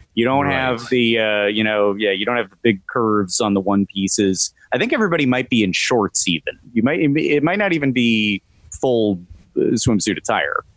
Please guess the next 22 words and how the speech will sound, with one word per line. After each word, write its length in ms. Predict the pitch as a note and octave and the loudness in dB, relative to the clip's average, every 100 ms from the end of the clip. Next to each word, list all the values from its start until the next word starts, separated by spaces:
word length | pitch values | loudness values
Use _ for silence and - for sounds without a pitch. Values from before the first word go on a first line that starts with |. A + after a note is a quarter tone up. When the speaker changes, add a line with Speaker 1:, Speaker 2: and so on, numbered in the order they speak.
| _ | _
Speaker 1:
So 240 | - C#3+ C#3 | -2 0 0
it's 60 | |
Speaker 2:
Is 40 | C#3 | 0
Speaker 1:
not 120 | - | -2
Speaker 2:
it 60 | |
Speaker 1:
giving 180 | E3 D#3+ | 0 0
Speaker 2:
more 40 | D3+ | 0
Speaker 1:
you 40 | |
the 120 | B2+ | 0
full 300 | - C3+ A#2+ | 0 0 0
Baywatch 340 | G2 G#2+ F2+ - | 0 0 0 -2
experience 460 | - A2 F2+ E2 - | -4 0 0 0 -2
in 40 | |
that 100 | D#2 | -2
Speaker 2:
Is 60 | B2+ | -2
Speaker 1:
regard. 120 | D3+ | -2
Speaker 2:
it 40 | |
more 120 | C#3+ | -2
suggestive 640 | C#3+ C#3 A#2+ C3+ - C3+ A2+ | -2 -4 -2 -2 -2 -6 -4
than 140 | A2+ | -4
the 80 | G#2+ | -4
Flashdance? 1080 | - A#2+ A2+ - F2 D#2 D#2+ - - - | -2 -2 -2 -4 -4 -2 -6 -8 -8 -10